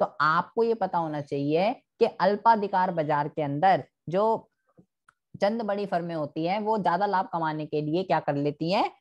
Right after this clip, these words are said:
कार्टेल बना लेती है और जाके किस बाजार में घुस जाती हैं, एक अधिकार के अंदर, वहां पे अधिक लाभ अर्जित करती हैं।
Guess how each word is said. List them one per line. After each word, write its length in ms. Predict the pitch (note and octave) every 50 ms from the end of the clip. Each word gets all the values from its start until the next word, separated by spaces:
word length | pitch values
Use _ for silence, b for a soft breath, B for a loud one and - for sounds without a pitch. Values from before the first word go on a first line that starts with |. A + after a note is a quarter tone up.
| _ _ _ _ -
कार्टेल 460 | F#3+ G3 G3+ A3 A#3 A#3 C4 C4 B3+
बना 280 | - G3+ F3+ D#3+ D3+ D3+
लेती 280 | D3 D3 D3 - G#3
है 40 | A3+
और 60 | G#3 F3+
जाके 280 | E3 D#3+ D#3 - G3
किस 220 | F#3 - E3 E3 E3+
बाजार 260 | E3 D#3+ D#3+ D#3 D#3+
में 120 | E3 D#3+
घुस 120 | D3+ D3+ D3
जाती 340 | D3 D3+ D3 C#3+ - G#3+
हैं, 100 | E4+ -
एक 220 | - F#3+ F3 D3+ D3+
अधिकार 400 | C#3 C3 C3 B2+ B2+ A#2+ A#2+ B2
के 100 | - C3
अंदर, 200 | B2+ C3 D#3 G3
वहां 180 | G3 D#3+ C#3+ C#3
पे 120 | - -
अधिक 220 | F3 D3+ C#3+ C3+ D3
लाभ 240 | C3 C3 D#3+ F3
अर्जित 280 | E3+ D3 B2+ B2+ B2+ B2 _
करती 320 | B2+ A#2 A2+ - A#2+ A#2+ A#2+
हैं। 160 | A2+ A2+